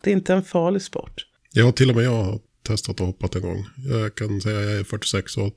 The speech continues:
Speaker 2: år och hyfsat korpulent. Men det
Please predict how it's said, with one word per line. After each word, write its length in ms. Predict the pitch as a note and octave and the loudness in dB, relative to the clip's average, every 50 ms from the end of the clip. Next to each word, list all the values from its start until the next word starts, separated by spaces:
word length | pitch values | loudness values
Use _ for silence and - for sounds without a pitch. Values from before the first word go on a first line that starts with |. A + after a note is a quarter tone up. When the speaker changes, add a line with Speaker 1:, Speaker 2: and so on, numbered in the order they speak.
| _ _ - - - | _ _ -12 -2 2
Speaker 2:
år 260 | B2 B2 G#2+ F2+ F2 | 2 4 4 2 0
och 280 | F2 F2+ F#2+ G2 G#2+ A2 G#2+ A#2+ A#2+ B2 A#2+ - - - - - - - | 0 -2 -2 -4 -4 -4 -6 -8 -8 -10 -12 -14 -16 -18 -20 -16 -4 0
hyfsat 380 | A#2+ G#2+ - - B2 G#2 - | 0 2 2 2 0 0 0
korpulent. 840 | - - A#2 G#2+ G2+ - - A2 C3+ A2+ F#2 E2+ - - - - - - _ _ _ _ _ - | 0 0 0 0 2 2 4 4 4 4 2 -2 -4 -8 -10 -10 -10 -10 _ _ _ _ _ 0
Men 280 | - G#2+ A2 A2+ A2 G#2+ | 4 6 6 6 6 8
det 360 | A#2+ C#3+ D3+ C#3 C3 A#2+ | 10 10 10 10 10 8